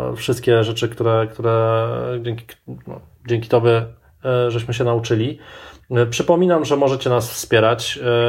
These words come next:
E, chcemy być, e, rzetelnym źródłem informacji o islamie. E, chcemy na spokojnie rozmawiać o tym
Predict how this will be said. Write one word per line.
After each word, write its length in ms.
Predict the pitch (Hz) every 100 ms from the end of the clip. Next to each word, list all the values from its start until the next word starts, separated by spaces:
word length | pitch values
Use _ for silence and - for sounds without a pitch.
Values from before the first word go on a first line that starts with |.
| 120
E, 40 |
chcemy 360 | 117 - 131 123
być, 360 | 120 120 -
e, 460 | 123 123 113 110 110
rzetelnym 480 | 117 117 123 120 113
źródłem 260 | 117 120
informacji 560 | 117 113 113 120 117 120
o 60 | 113
islamie. 600 | 110 123 110 110 107 110 - - - _ 120
E, 340 | 110 110 113
chcemy 380 | 117 - 117 117
na 120 | 117
spokojnie 560 | 117 123 - 131 127 120
rozmawiać 500 | 113 113 110 110 -
o 160 | 123
tym 300 | 117 113 110